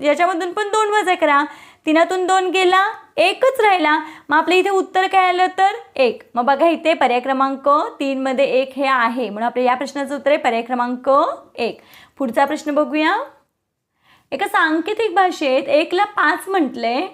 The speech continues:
तीनला सात म्हटलं, चारला नऊ म्हटले आणि दोनला सहा म्हटले, तर एक गुणिले दोन अधिक तीन बरोबर किती? बघा इथे आपल्याला पदावली दिली आहे की नाही, एक गुणिले दोन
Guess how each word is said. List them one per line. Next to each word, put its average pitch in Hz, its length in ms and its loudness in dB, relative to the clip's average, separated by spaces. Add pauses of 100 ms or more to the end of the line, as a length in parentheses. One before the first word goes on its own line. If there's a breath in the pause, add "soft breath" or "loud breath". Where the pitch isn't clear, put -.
(180)
तीनला 339 440 0
सात 330 400 -2
म्हटलं, 269 420 0
चारला 262 440 0
नऊ 285 240 -2
म्हटले 370 360 -4
आणि 262 300 -2
दोनला 285 440 0
सहा 320 300 -2
म्हटले, 320 380 -2 (480 loud breath)
तर 330 180 4
एक 349 460 0
गुणिले 359 460 0
दोन 269 340 0
अधिक 302 440 0
तीन 320 420 -2
बरोबर 226 480 0
किती? 208 260 -10
बघा 262 240 0
इथे 359 140 -2
आपल्याला 359 280 0
पदावली 302 540 0
दिली 233 180 -2
आहे 392 160 2
की 554 120 -6
नाही, 254 160 0
एक 294 320 2
गुणिले 294 420 0
दोन 277 240 0